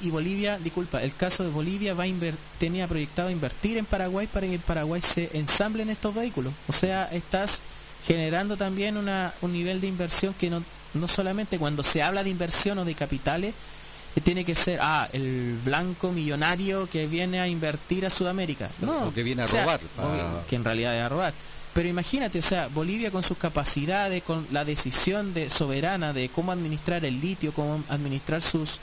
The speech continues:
Speaker 1: eh, recursos minerales y generar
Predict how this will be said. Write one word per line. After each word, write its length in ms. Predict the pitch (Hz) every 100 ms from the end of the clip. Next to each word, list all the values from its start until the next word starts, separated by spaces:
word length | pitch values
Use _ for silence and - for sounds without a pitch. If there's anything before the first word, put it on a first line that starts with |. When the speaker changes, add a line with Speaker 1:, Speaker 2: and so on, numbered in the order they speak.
| - - - - -
Speaker 1:
eh, 500 | 135 131 127 123 117
recursos 480 | 131 160 165 165 147
minerales 680 | 143 127 131 180 180 175 185
y 40 | 139
generar 500 | - 127 127 151